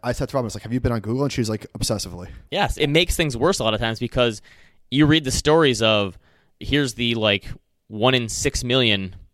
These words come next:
Speaker 2: bad thing that can happen because of this symptom. And it, I think it almost makes it worse sometimes.
Speaker 1: Yeah. So there was a big article in The Atlantic about Joe Rogan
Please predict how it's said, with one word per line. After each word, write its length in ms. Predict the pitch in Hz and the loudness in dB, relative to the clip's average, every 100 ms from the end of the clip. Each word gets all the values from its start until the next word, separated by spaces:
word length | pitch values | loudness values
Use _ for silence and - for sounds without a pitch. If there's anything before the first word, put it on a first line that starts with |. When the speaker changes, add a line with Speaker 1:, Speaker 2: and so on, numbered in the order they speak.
| _ | _
Speaker 2:
bad 320 | 107 120 120 | -2 0 2
thing 140 | 120 113 | 0 -4
that 80 | - | -4
can 100 | 101 | 0
happen 300 | 113 113 101 | 0 0 -6
because 360 | 95 - 107 | -6 -4 -4
of 100 | 101 | -4
this 160 | 101 - | -6 -6
symptom. 400 | 113 110 71 76 | -8 -8 -10 -8
And 100 | 87 | -8
it, 80 | 80 | -6
I 80 | 92 | -6
think 120 | 110 | -2
it 100 | 104 | -2
almost 220 | - 101 | -2 -4
makes 160 | 104 98 | -6 -6
it 80 | 76 | -2
worse 200 | 113 - | -2 -4
sometimes. 500 | - - 62 - - _ | -10 -10 -10 -14 -20 _
Speaker 1:
Yeah. 260 | 117 104 - _ | -8 -8 -12 _
So 600 | - 170 151 139 135 127 - _ - | 4 8 8 8 6 4 -6 _ 2
there 200 | 135 160 | 8 8
was 160 | 147 | 8
a 40 | 135 | 4
big 280 | 143 151 143 | 6 6 6
article 360 | 131 131 127 120 | 6 6 4 0
in 80 | 117 | 0
The 120 | 120 | -2
Atlantic 360 | 117 113 113 | -2 -4 -4
about 220 | 107 110 - | -2 -2 2
Joe 140 | 113 | 2
Rogan 480 | 110 110 120 127 | 4 2 0 -2